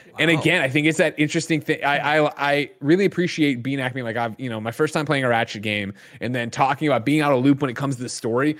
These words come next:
Speaker 1: But then I also think, as I said earlier, right, like, f-, uh, me starting it and playing it and, like, kind of forgetting what a Ratchet game is going to be like. I'm like, "Oh, right, I have to use every weapon. I have to be out there, 'cause it will,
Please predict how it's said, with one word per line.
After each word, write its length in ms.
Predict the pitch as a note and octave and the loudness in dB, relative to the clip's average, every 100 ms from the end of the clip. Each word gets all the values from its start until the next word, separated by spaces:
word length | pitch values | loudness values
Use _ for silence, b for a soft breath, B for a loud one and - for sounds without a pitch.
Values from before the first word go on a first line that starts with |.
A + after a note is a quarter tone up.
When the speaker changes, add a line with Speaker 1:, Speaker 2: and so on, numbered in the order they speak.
| B - | B -4
Speaker 1:
But 80 | |
then 100 | D3 | 0
I 80 | D3 | 0
also 320 | B2+ C#3 C3+ | 2 2 0
think, 280 | C3 B2 A2+ - | -4 -6 -6 -2
as 120 | C3+ | 0
I 100 | C3 | 0
said 200 | C3+ B2 | 0 2
earlier, 320 | C#3+ E3+ A2+ | 4 4 2
right, 180 | A2 A2+ | 0 0
like, 180 | A2 G#2+ | -2 -6
f-, 120 | - - | -8 -4
uh, 160 | B2+ - | -2 -2
me 320 | C#3+ D#3+ D3 | 0 0 0
starting 420 | - - D#3+ D#3+ | -2 2 4 4
it 60 | C#3 | 0
and 100 | A#2 | -6
playing 240 | C#3 D3 | -2 -2
it 40 | C3 | -2
and, 100 | A#2 | -6
like, 120 | A2 | -6
kind 160 | C#3 A#2+ | -6 -6
of 80 | |
forgetting 360 | - A2 A#2 G#2+ | -4 -2 -4 -4
what 100 | G#2 | -4
a 40 | |
Ratchet 300 | G#2 G#2 A2+ | -4 -4 -6
game 120 | G2+ G2 | -10 -8
is 60 | |
going 140 | G2+ G2 | -8 -8
to 60 | |
be 160 | F#2+ G#2 | -6 -8
like. 320 | C#2+ D2 - B B B | -8 -12 -18 B B B
I'm 60 | |
like, 140 | C3 D3 | 0 4
"Oh, 120 | E3+ | 6
right, 340 | D#3+ D#3+ B2 A#2 | 6 6 2 0
I 160 | C3+ | 0
have 420 | B2+ D3+ C3 D#3 - | 0 0 0 0 -4
to 80 | |
use 300 | A#2 A2+ G#2 A2+ | -4 -4 -6 -4
every 240 | B2 A2 | -4 -2
weapon. 360 | G#2+ G#2+ F#2+ F2+ | -2 -2 -4 -10
I 120 | G2+ | -8
have 280 | G#2+ C3 - | -4 -6 -6
to 80 | A#2 | -8
be 140 | G#2+ | -4
out 200 | G#2+ A#2 | -4 -2
there, 160 | - F#2+ | -4 -6
'cause 140 | A2 | -6
it 100 | A2 | -6
will, 380 | A#2 C3 A2+ G2 | -2 0 0 -4